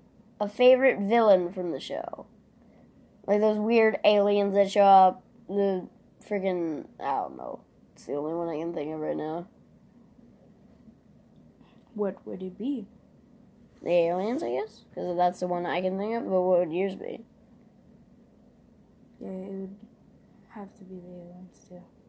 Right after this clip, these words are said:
Speaker 1: Yeah, like, the little friggin' invaders things. They're just weird. Um,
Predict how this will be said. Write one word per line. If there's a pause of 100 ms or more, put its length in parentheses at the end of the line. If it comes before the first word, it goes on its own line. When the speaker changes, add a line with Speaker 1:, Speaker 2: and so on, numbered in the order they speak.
(320)
Speaker 1:
Yeah,
like,
the
little
friggin'
invaders (280)
things. (100)
They're
just
weird. (800)
Um,